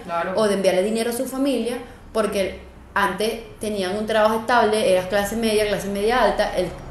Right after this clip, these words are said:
Speaker 2: la clase media de Venezuela se, se volvió un pe-, un, una verga, in-, o sea, que no existe. Entonces ahora es como, te toca,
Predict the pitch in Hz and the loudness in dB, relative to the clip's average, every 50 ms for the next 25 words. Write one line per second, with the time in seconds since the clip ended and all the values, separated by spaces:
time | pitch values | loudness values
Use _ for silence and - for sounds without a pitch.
0 | - 185 190 185 185 190 175 - 180 185 185 185 196 202 208 196 226 220 196 180 | -2 0 2 2 2 0 0 0 0 2 2 2 2 2 0 0 2 2 2 2
1 | - 180 170 165 - - - 185 185 175 170 165 165 170 170 165 - 202 196 - | 2 0 0 0 -2 -4 -4 -2 2 2 2 4 6 4 4 4 4 2 0 0
2 | - - 214 214 214 - 208 208 - - 202 196 185 190 208 214 214 220 220 226 | 4 6 6 6 6 6 2 0 -2 0 2 4 6 6 6 6 6 6 6 4
3 | 233 - - 240 220 202 226 - 196 - 220 190 - 180 175 170 - - 294 220 | 0 -2 -4 -4 -4 -2 -2 -4 -2 -2 -2 -2 0 0 0 0 0 0 0 0
4 | - - 254 - - - - - - - - - - - - - 214 202 214 196 | 2 2 2 2 0 -6 -12 -12 -14 -14 -14 -16 -16 -12 -10 -6 -2 0 0 2
5 | 214 214 214 220 220 214 - 254 247 240 220 - - - - - - - - - | 4 6 6 6 6 4 2 2 2 2 2 0 -4 -8 -12 -16 -16 -18 -18 -8
6 | - - 202 - 170 180 165 - 147 | -2 0 0 4 4 2 2 2 -2